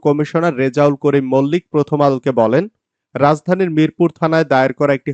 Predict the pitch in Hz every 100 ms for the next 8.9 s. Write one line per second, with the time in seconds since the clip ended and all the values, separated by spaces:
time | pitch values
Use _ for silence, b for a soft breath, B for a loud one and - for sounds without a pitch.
0 | 131 127 - 135 131 143 156 135 - 117
1 | 120 123 123 120 - 123 147 156 113 117
2 | 147 139 135 135 120 117 127 143 - 156
3 | 123 117 - 113 117 113 120 127 - 160
4 | - 117 120 127 131 147 147 117 110 113
5 | 113 113 117 - 139 98 98 92 113 -
6 | _ _ _ 131 160 175 165 160 - 170
7 | 180 156 190 156 - 160 151 143 147 143
8 | 139 165 139 123 123 131 135 147